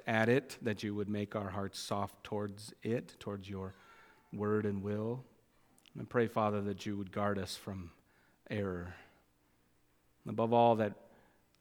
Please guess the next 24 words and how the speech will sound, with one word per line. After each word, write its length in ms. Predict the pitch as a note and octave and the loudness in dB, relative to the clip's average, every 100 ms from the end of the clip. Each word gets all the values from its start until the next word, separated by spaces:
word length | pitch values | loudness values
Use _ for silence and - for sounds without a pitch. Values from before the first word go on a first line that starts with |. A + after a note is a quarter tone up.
| _ | _
we 180 | B2+ C#3 | 4 6
would 180 | C#3 C3 | 6 6
be 140 | C3+ | 4
helped 480 | A#2 G2+ F#2 - - - - - | 4 2 -2 -10 -16 -18 -18 -8
and 120 | G2+ | -6
that 120 | G2+ | -4
you 200 | G#2 G#2 | -4 -2
would 200 | G2+ G2 | -2 -4
be 260 | F#2+ F#2+ E2 - _ _ _ - A2 | -4 -6 -6 -16 _ _ _ -18 -8
glorified. 720 | G#2+ G#2 G2 F2+ F2 E2 E2 - - _ _ _ _ _ _ _ | -2 0 0 -2 -6 -8 -10 -14 -20 _ _ _ _ _ _ _
In 220 | - F#2+ F2 | -10 -8 -6
Jesus' 500 | G#2 F#2 G2 - F#2+ | -6 -6 -10 -8 -6
name, 300 | F#2 F2 E2+ - _ _ _ _ _ - | -4 -6 -10 -20 _ _ _ _ _ -10
amen. 540 | F#2 F2 F#2 E2+ E2+ - - _ _ _ _ - - - - - | -6 -4 -4 -4 -8 -14 -20 _ _ _ _ -18 -18 -20 -8 6
Romans 400 | C#3+ D#3+ D3 - | 10 10 10 8
thirteen 440 | D#3+ D#3+ E3 D#3 | 6 6 6 8
eleven 400 | C#3+ C3+ C#3 C#3 | 8 10 8 6
to 80 | B2+ | 4
fourteen, 500 | - C#3+ - E3+ F#3 | 2 2 4 4 6
then. 320 | C#3 D#3 G#3 - - - - _ _ - | 6 4 2 -4 -16 -20 -20 _ _ -8
I'm 160 | A2 | -6
sure 240 | G2+ B2 A#2 | -2 0 2
you're 300 | A2+ G#2 G2 | 2 0 2
there. 400 | A2+ B2 E3+ | 4 6 4